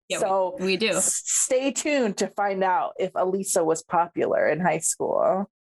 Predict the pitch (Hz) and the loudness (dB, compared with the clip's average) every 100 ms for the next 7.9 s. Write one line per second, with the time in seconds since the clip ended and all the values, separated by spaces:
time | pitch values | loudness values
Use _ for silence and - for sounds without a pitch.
0 | _ _ - 214 233 196 214 - 285 285 | _ _ -4 0 0 2 0 0 0 0
1 | 233 285 233 190 - - 214 220 226 202 | 0 0 2 2 -2 -4 -2 0 2 2
2 | 208 202 180 185 170 120 - 247 - - | 0 0 0 -4 -2 0 0 0 0 -2
3 | - 855 605 - - - - 508 - - | -2 0 -2 -4 -4 -2 0 -2 0 -2
4 | 622 - - 480 - - - 508 - 466 | 0 -2 -2 -4 -4 -2 0 0 0 -6
5 | - 415 - - - - - 571 - - | -2 -4 -4 -8 -8 -4 -2 0 0 0
6 | - - 277 277 240 226 254 - - 320 | 0 0 0 2 0 0 0 -2 -2 0
7 | 269 330 - 226 - 202 196 208 208 | 0 -2 -2 -6 -2 0 2 0 -4